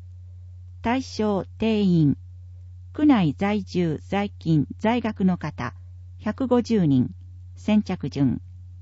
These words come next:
費用、無料。二、グランチャ縁日ごっこ。昔懐かしいゲームコーナーや食べ物のお店も出ます。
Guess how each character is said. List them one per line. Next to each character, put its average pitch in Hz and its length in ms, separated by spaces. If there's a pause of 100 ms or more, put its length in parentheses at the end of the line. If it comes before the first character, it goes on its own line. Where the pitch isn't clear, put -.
(440)
費 262 140
用、 156 400 (220)
無 226 160
料。 147 420 (800)
二、 196 260 (640)
グ 226 100
ラ 294 140
ン 240 100
チ - 120
ャ - 120
縁 262 240
日 254 240
ご 202 100
っ 196 60 (160)
こ。 - 180 (920)
昔 285 360
懐 277 160 (100)
か 277 160
し 233 300
い - 80
ゲ 226 140
ー 240 80
ム 233 120
コ 226 200
ー 202 40
ナ 160 200
ー 147 40
や 143 180
食 185 120
べ 240 100
物 185 240
の 151 120
お 147 40
店 165 240
も 151 140
出 - 100
ま - 160
す。 - 160